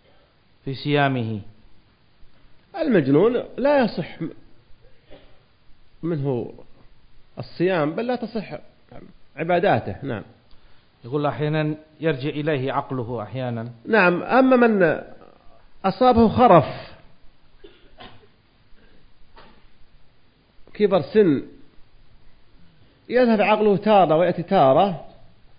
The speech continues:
Speaker 2: إذا ذهب عقله فإنه لا يصوم ولا يصلي ولا، ولا يؤمر بذلك. وإذا رجع عقله فإنه يصوم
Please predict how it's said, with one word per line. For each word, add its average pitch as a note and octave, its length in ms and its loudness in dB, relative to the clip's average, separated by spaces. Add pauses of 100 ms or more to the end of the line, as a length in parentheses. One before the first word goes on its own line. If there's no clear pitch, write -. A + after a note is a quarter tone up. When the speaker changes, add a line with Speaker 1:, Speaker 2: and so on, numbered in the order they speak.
(500)
Speaker 2:
إذا A3 160 6
ذهب C4 260 6
عقله G3 500 4
فإنه G#3+ 500 2
لا B3 220 2
يصوم A#3 300 0
ولا A3+ 140 6
يصلي D#3+ 440 2
ولا، A3+ 420 4
ولا A#3 200 4
يؤمر G3 280 6
بذلك. C#3+ 600 4 (1500)
وإذا A#3 320 4
رجع A3+ 240 4
عقله F#3 460 2
فإنه F3+ 460 -2 (1000)
يصوم E3+ 560 2